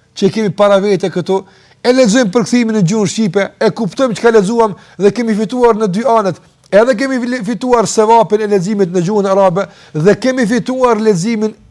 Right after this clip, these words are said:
e tij në gjuhën shqipe, nga se kemi përfituar kuptimin e tij.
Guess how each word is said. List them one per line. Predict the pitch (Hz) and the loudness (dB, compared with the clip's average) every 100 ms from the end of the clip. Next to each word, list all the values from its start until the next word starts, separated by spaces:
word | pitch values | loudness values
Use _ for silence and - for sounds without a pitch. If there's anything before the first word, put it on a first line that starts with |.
| _ _ _ _ _ _ - | _ _ _ _ _ _ -6
e | 170 | -4
tij | 196 190 | -4 -2
në | 170 | -2
gjuhën | 147 180 151 | -2 -4 -4
shqipe, | - 170 180 175 - - - | -4 -4 -2 -4 -8 -20 -4
nga | 156 | -2
se | 151 156 | 0 -2
kemi | 160 170 | -2 -4
përfituar | 156 156 143 170 165 | -2 -4 -2 0 0
kuptimin | 151 120 160 139 131 | -4 -8 -6 -6 -8
e | |
tij. | 110 | -10